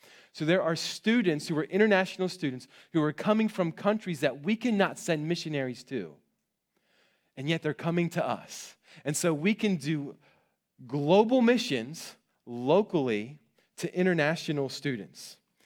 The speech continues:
Um, there are twenty-three of these ministries. The farthest west we've been is Texas,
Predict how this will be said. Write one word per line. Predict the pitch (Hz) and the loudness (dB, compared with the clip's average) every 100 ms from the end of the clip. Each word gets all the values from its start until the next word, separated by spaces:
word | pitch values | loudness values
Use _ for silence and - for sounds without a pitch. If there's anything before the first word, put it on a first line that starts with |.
| _ - 117 | _ -10 -2
Um, | 120 127 139 | -2 -4 -4
there | 147 | -2
are | 147 | -2
twenty-three | - 180 185 180 196 | 0 2 2 0 0
of | 190 | 0
these | 175 175 | 0 -2
ministries. | 143 156 185 - 196 208 208 - - _ | -2 0 0 -2 -4 -2 -4 -10 -20 _
The | - | -6
farthest | 135 - 160 180 175 139 | 0 4 4 4 -2 0
west | 127 175 - | 2 2 2
we've | 170 143 - | -4 -4 -2
been | 139 156 247 - - _ _ _ _ | 0 2 0 -4 -16 _ _ _ _
is | 131 127 | -8 -8
Texas, | - - 170 - 220 220 | -8 -2 -2 0 -4 -4